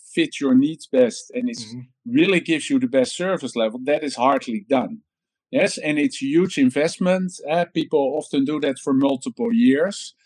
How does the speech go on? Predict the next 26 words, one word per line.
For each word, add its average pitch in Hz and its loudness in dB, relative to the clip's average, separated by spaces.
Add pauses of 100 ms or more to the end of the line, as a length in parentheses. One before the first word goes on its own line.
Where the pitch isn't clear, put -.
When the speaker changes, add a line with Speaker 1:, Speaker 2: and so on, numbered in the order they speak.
(280)
Speaker 1:
So 143 4
spending 175 2
a 143 0
bit 147 -2
more 135 0
time 123 0
and, 113 -6
and 127 0
thinking 147 0
about 120 2
the 127 -10
quality 147 2
of 110 -6
the 110 -10
tooling 147 0 (460)
is 127 -2
something, 127 2
um, 110 -2 (480)
that 135 2
is 127 4
worth 135 2
investing 147 0
in. 170 -2 (220)
Speaker 2:
Mm-hmm. 117 -2 (180)
Speaker 1:
And 147 2
it's - -2